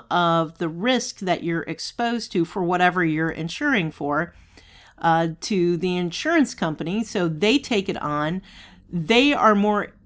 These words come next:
able to absorb that risk in general, because usually they have a portfolio of risks that they can diversify a lot of your risk away,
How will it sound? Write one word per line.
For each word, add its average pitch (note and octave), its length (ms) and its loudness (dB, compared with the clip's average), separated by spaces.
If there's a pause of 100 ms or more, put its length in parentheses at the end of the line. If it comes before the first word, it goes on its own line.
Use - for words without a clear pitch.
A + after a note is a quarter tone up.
able A#3 540 2
to A3 240 -4
absorb A3+ 680 0
that A#3+ 260 6
risk F#3+ 400 0
in F3+ 240 -2
general, F3+ 420 -2
because F3 840 0
usually F#3 400 -2
they E3 200 -2
have G#3 200 -2
a A#3+ 60 -4
portfolio G3+ 800 -4
of G3+ 100 -8
risks D#3+ 400 -6
that - 160 -10
they F#3 100 -4
can G3+ 200 -6
diversify F3+ 880 -4
a - 60 -10
lot D#3+ 340 -2
of D3+ 100 -10
your G3+ 320 -2
risk D#3 320 -6
away, E3 460 -4